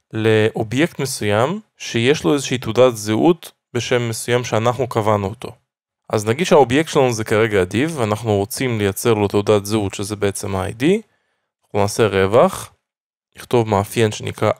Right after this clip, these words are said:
איי די שווה, בתור גרשיים, ונקרא לו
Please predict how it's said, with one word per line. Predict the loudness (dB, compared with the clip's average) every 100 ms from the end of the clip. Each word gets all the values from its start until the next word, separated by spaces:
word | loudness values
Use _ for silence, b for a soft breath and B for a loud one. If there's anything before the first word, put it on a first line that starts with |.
| 0
איי | 0 0
די | -4 -4
שווה, | -2 -4 0 0 0 -4 _ _ _ _ _ _ _ _ _ _ _ _ -8
בתור | -6 0 0 0
גרשיים, | -4 -4 -2 0 0 -2 -6 _ _ _ _ _
ונקרא | -4 -4 0 4 4
לו | 4